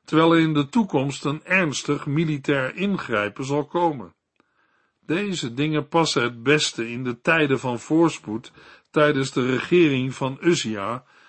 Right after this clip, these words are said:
en Jerobeam de tweede, of een van zijn opvolgers.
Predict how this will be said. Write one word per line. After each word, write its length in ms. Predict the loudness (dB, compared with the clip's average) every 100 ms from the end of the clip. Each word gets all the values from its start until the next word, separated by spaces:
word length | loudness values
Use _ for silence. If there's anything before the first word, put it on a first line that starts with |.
| _ -4
en 260 | 0 0
Jerobeam 800 | 2 0 4 4 4 0 0 0
de 120 | -4
tweede, 500 | -2 0 0 -2 -8 _ _ _ _
of 220 | -4 -4 -4
een 280 | -4 -4 -4
van 200 | -4 -4
zijn 220 | -4 -4
opvolgers. 840 | -6 -8 -8 -8 -8 -14 -20 -20